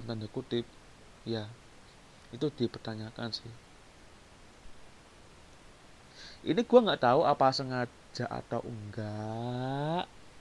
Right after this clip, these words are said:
entah sengaja atau enggak, nggak tahu, bro. Bro,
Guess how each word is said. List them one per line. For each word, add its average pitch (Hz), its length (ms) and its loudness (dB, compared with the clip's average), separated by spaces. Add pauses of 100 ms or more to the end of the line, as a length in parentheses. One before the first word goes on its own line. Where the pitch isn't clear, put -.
(640)
entah 127 160 -6
sengaja 127 480 -2
atau 117 160 -6
enggak, 101 320 -6 (2250)
nggak 98 160 -4
tahu, 131 560 0 (720)
bro. 127 320 4 (720)
Bro, 147 480 12